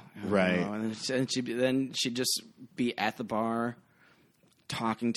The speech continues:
Speaker 1: to you, and then, like, say you're trying to, like, not even, like, work, uh, uh, like, like, flirt with another chick, like, uh, just, like, talk to other patrons or just somebody.
Speaker 2: Just,
Speaker 1: 'Cause
Speaker 2: yeah.
Speaker 1: you can get cornered so easily.
Speaker 2: I was gonna say that. Go on.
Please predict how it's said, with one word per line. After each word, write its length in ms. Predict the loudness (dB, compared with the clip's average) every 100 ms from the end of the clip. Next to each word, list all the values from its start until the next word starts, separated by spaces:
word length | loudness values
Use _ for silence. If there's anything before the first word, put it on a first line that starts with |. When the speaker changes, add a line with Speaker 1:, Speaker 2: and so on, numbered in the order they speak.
| 0
Speaker 1:
to 80 |
you, 500 | 2 2 2 2 0 0
and 140 | 0
then, 240 | 0 0
like, 160 | -2 -4
say 220 | 0 6
you're 80 | 6
trying 280 | 6 6 6
to, 60 | 8
like, 260 | 6 4 -2 -20 -20 -20 -20 _ _ _ _ -20 -6
not 260 | 2 4
even, 160 | 6 4
like, 120 | 2 -2 -12 -6
work, 280 | 0 0 0
uh, 40 |
uh, 800 | 0 0 -2 -4 -8 -8 -10 -10 -6
like, 240 | -6 -4
like, 160 | -6 -4
flirt 220 | -2 -2
with 100 | 0
another 240 | -2 -2
chick, 320 | -2 0 0 -2
like, 240 | -6 -6 -6
uh, 180 | -8
just, 240 | -6 -4 -2
like, 160 | -4 -4
talk 240 | -4 -2
to 80 | -2
other 100 | -2
patrons 420 | 0 -2 0 -2
or 40 | -2
just 240 | -2 -2 _ -10
somebody. 720 | -2 0 2 4 4 4 4
Speaker 2:
Just, 220 | 2 2
Speaker 1:
'Cause 60 | 6
Speaker 2:
yeah. 240 | 10 12
Speaker 1:
you 60 | 12
can 100 | 10
get 240 | 8 6
cornered 400 | 4 6 8 6 6
so 260 | 8 8
easily. 460 | 10 8 6 2 -4 -12 -20 -20 -20 -10
Speaker 2:
I 100 | 0
was 140 | 2 2
gonna 160 | 2 -2
say 340 | 0 0 2
that. 420 | 0 -2 -6 -4
Go 120 | 2
on. 220 | 2 2